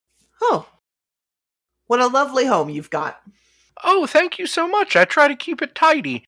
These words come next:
Speaker 2: And she, like, she ushers you in that sort of grandmotherly way over, over to the table. She says, "Would you like, would you like a cup of tea?"
Speaker 1: You know, tea sounds wonderful. Thank you.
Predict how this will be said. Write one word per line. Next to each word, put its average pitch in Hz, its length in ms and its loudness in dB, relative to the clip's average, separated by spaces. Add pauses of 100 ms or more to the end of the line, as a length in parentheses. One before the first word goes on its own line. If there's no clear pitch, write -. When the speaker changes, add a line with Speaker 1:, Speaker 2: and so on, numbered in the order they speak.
(640)
Speaker 2:
And 160 260 2
she, 165 240 2
like, 135 240 2
she 147 220 -2
ushers 139 580 -2
you 117 440 -4 (320)
in 139 220 0
that 123 280 2
sort 123 260 -2
of 110 380 -6
grandmotherly 113 920 -2
way 101 520 -4 (120)
over, 151 580 2
over 202 320 2
to 180 160 -8
the 143 100 -2
table. 120 640 -2
She - 80 -2
says, 233 140 2
"Would 208 140 -2
you 285 80 -2
like, 320 340 0
would 226 160 -6
you 294 100 -2
like 285 180 2
a 277 60 -12
cup 285 220 2
of 240 180 -10
tea?" 330 380 -10 (640)
Speaker 1:
You 262 140 -2
know, 320 420 0
tea 330 320 -4
sounds 254 460 0
wonderful. 175 500 -2
Thank 359 320 -6
you. - 220 -6